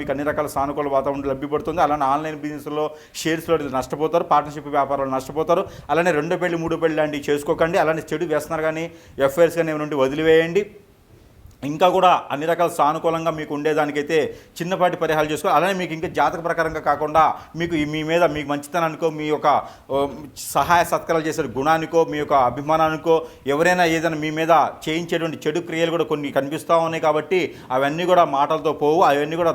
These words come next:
దానాలతో, ధర్మాలతో, యజ్ఞ, యాగ, హోమాలతో, జప, తపాలతో కూడా అవన్నీ పోయేలా లేవు. మీకు మీరుగా ఈ యొక్క పరిహారాలు చేసుకుంటే కనుక, మీకు మీద ఏదైనా చెడు క్రియ జరుగుంటే కనుక, హిప్నాటిజం, బ్లాక్ మ్యాజిక్, ఆర్టికల్, ఆ, అష్టదిబ్బంది లాంటివి జరుగుంటే కనుక ఖచ్చితంగా సమీప దూరంలో గురువుగారి దగ్గరికి వెళ్తేనే మీకు ఏదైనా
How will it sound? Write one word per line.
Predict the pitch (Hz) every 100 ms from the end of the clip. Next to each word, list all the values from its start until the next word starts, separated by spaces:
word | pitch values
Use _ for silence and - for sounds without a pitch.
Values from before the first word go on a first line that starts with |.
| 123
దానాలతో, | 135 156 151 151 143
ధర్మాలతో, | 139 151 147 151 139
యజ్ఞ, | 131 151 139
యాగ, | 139 151 135 117
హోమాలతో, | 143 151 139 143 123 131
జప, | 123 143 131
తపాలతో | 120 147 147
కూడా | 147 135 - - -
అవన్నీ | 120 143 147 143
పోయేలా | 151 156 151
లేవు. | 156 196 233 - -
మీకు | 190 196 170
మీరుగా | 190 196 185 120 - -
ఈ | 160
యొక్క | 170 160
పరిహారాలు | 151 170 175 165 -
చేసుకుంటే | 160 160 165 160
కనుక, | 151 151 156
మీకు | 151 143
మీద | 160 165
ఏదైనా | 156 156 165 147 156
చెడు | 160 170
క్రియ | 160 143 135
జరుగుంటే | 143 160 156 160
కనుక, | 151 147
హిప్నాటిజం, | 131 156 156 143
బ్లాక్ | 143 139 151
మ్యాజిక్, | 143 147 143
ఆర్టికల్, | 135 151 143 - - - 131
ఆ, | 131 131 131 131
అష్టదిబ్బంది | 175 170 160 160 156
లాంటివి | 147 143
జరుగుంటే | 143 151 151
కనుక | 151 147 147
ఖచ్చితంగా | - 151 156
సమీప | 135 151 147
దూరంలో | 156 156 135
గురువుగారి | 147 151 156
దగ్గరికి | 147 147 139
వెళ్తేనే | 143 151 160
మీకు | 151 147
ఏదైనా | 143 147